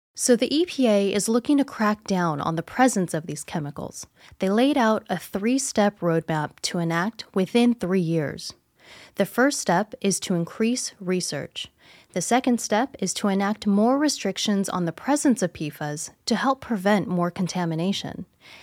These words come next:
And the third step is to accelerate the cleanup of current pfas. On top of that, it seems that other measures may be in the future as well,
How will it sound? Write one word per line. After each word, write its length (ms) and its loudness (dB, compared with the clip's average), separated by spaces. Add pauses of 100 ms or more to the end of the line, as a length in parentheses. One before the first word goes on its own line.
(120)
And 160 2
the 60 0
third 400 0
step 380 -4
is 160 -4
to 120 -6
accelerate 680 0
the 80 -6
cleanup 600 -2
of 200 -6
current 460 0
pfas. 560 -8 (680)
On 120 4
top 360 0
of 140 0
that, 300 -4 (280)
it 100 0
seems 300 0
that 280 2
other 220 4
measures 480 0
may 160 2
be 140 -2
in 80 0
the 80 -2
future 420 -6
as 160 -6
well, 420 2